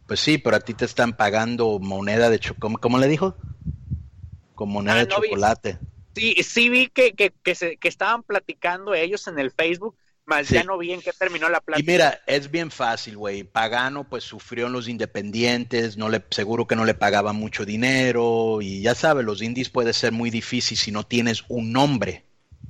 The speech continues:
Speaker 1: ¿sí? Y
Speaker 2: Sí.
Speaker 1: este, y pues llegó a Triple Manía, seguro que le, le, le vendió la cabellera bien barata, cuánto le pudiera haber cobrado, aparte que no tenía mucho. Este, hicieron una buena lana con él y,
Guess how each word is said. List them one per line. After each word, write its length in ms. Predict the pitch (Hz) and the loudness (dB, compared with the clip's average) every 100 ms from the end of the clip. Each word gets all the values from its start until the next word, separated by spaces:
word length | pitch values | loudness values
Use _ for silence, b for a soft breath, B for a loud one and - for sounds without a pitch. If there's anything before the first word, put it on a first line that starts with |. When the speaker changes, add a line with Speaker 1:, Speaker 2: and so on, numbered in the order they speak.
| - - | -20 -10
Speaker 1:
¿sí? 340 | - 113 135 B B B B _ | 0 0 0 B B B B _
Y 340 | 113 117 110 | 2 4 4
Speaker 2:
Sí. 20 | 104 | 2
Speaker 1:
este, 640 | 101 - - 107 101 101 - | 0 -2 0 2 2 -2 -2
y 120 | 123 | -2
pues 220 | - 139 | 2 2
llegó 260 | 120 110 117 | 4 4 4
a 140 | 113 | 4
Triple 320 | 113 110 120 | 0 0 0
Manía, 580 | 113 113 120 131 123 120 | 0 -2 0 0 2 0
seguro 460 | 113 107 101 110 - | -2 -4 -2 -4 0
que 120 | 117 | -2
le, 200 | 107 101 - - | 0 -4 -8 -8
le, 360 | 104 101 98 | -2 0 0
le 160 | 98 101 | 0 -2
vendió 300 | 101 98 107 | -2 0 2
la 120 | 107 | 2
cabellera 500 | - 104 104 107 104 | 2 0 2 2 2
bien 280 | 101 110 110 | 2 0 2
barata, 600 | 104 107 113 107 107 - _ | 4 4 2 0 -6 -8 _
cuánto 300 | 117 117 120 | -6 -2 -2
le 100 | 107 | -4
pudiera 300 | 107 107 107 | -4 -2 0
haber 200 | 107 107 | -2 -6
cobrado, 540 | 92 101 113 107 101 | -6 0 2 2 0
aparte 380 | 95 101 98 104 | -2 -4 -4 -6
que 80 | 104 | -6
no 100 | 98 | -6
tenía 280 | 98 104 104 | -4 -2 0
mucho. 480 | 107 117 - 110 107 B B B B B - | 0 0 0 -2 -4 B B B B B 0
Este, 800 | 101 101 - - 98 98 95 95 | 2 2 2 2 2 4 0 -2
hicieron 460 | 113 - 113 113 | -4 2 4 4
una 160 | 113 110 | 4 2
buena 280 | 107 113 107 | 2 2 4
lana 340 | 110 110 110 | 2 2 0
con 160 | 120 117 | -2 -2
él 220 | 117 120 | -2 -4
y, 120 | 110 | -6